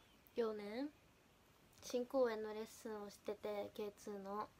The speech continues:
なんか、みんなで汗かいてね、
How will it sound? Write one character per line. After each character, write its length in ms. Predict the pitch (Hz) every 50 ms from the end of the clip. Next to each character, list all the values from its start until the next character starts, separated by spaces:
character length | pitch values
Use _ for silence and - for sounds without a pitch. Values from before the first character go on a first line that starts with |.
| - - - - - - - - - - - - - - - - - - - - -
な 80 | 220 214
ん 80 | 202
か、 120 | - - - - - - - - - - - - - - - - - -
み 100 | 226 220
ん 60 | 220 226
な 140 | 226 220
で 160 | 214 208 208 208
汗 220 | 214 214 - 220
か 180 | 220 - 208 202
い 80 | 196 196 -
て 80 | 202
ね、 340 | 196 196 196 190 190 202 220